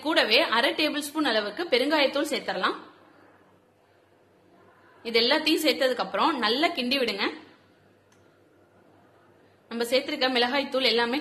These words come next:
கலந்து வரட்டும் மாங்காவோட. எல்லாத்தையும் நல்லா கலந்து விட்டாச்சு. இப்ப stove on பண்ணிட்டு பேன்ல எந்த கப்ல மாங்காய் எடுத்தோமோ அதே கப்ல முக்கால் cup அளவுக்கு எண்ணெய் எடுத்துக்கலாம். நான் நல்லெண்ணெயில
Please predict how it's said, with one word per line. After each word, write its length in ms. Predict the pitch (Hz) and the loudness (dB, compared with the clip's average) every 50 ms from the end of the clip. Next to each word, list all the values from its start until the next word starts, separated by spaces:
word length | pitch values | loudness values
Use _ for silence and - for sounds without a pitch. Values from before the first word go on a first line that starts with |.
| 302 226 | 0 0
கலந்து 240 | 214 226 262 277 262 240 | 0 0 0 0 0 0
வரட்டும் 300 | 214 196 185 233 226 202 | 0 -2 -4 -4 -2 -4
மாங்காவோட. 380 | 202 214 226 220 202 196 190 202 - - - - - - - - _ _ _ _ _ _ _ _ _ _ _ _ _ _ _ _ _ _ _ _ _ _ _ _ _ _ _ _ - 202 | -2 -2 0 0 0 0 0 -2 -4 -6 -10 -16 -20 -20 -20 -20 _ _ _ _ _ _ _ _ _ _ _ _ _ _ _ _ _ _ _ _ _ _ _ _ _ _ _ _ -8 -4
எல்லாத்தையும் 320 | 208 220 220 254 262 254 | -4 -2 -2 -2 0 0
நல்லா 160 | 226 208 226 240 - | 2 2 2 2 0
கலந்து 220 | 220 220 247 254 247 | -2 -2 0 -2 -2
விட்டாச்சு. 340 | 233 226 196 185 - 240 302 494 - - - - - - _ _ _ _ _ _ _ _ _ _ _ _ _ _ _ _ _ _ _ _ _ _ _ _ _ _ - 247 | 0 -2 -4 -2 -2 -4 -4 -4 -6 -8 -14 -20 -20 -20 _ _ _ _ _ _ _ _ _ _ _ _ _ _ _ _ _ _ _ _ _ _ _ _ _ _ -14 -4
இப்ப 120 | 247 311 339 | -4 -2 -2
stove 240 | - 269 233 240 294 320 | 0 0 2 2 2 2
on 120 | 302 277 | 2 2
பண்ணிட்டு 280 | 254 240 226 226 226 294 - - | 0 -2 -2 -2 -4 -4 -2 0
பேன்ல 340 | 214 220 254 269 247 202 208 262 - - 233 | 0 0 0 0 0 0 0 -2 0 -2 -2
எந்த 180 | 240 277 330 381 392 | -2 0 0 0 0
கப்ல 240 | - 269 - 294 320 285 254 | -2 -4 -2 -2 -2 0 0
மாங்காய் 280 | 226 233 262 277 262 | -2 -2 -2 -2 -2
எடுத்தோமோ 320 | 233 240 - 202 190 214 - 359 240 214 | -2 -4 -4 -6 -4 -2 -2 0 -2 -2
அதே 180 | 214 247 285 359 - | 0 -2 -2 -2 -2
கப்ல 240 | 269 233 - - 254 330 311 254 | -4 -4 -4 -2 -2 0 0 -2
முக்கால் 360 | 240 - - 339 359 381 - | -2 2 4 4 4 4 2
cup 180 | 285 302 - 294 | 0 0 0 0
அளவுக்கு 360 | 233 214 208 202 185 190 - 320 302 233 | 0 0 0 -2 -4 -4 -2 0 0 0
எண்ணெய் 200 | 220 247 302 277 | 0 0 -2 -2
எடுத்துக்கலாம். 440 | 233 220 - 196 190 202 269 359 320 | -2 -4 -8 -8 -4 -2 -2 -2 -2
நான் 140 | 254 220 202 | -2 -4 -4
நல்லெண்ணெயில 440 | 202 220 269 294 285 269 233 226 | -2 -2 -2 -2 -2 -2 -2 -2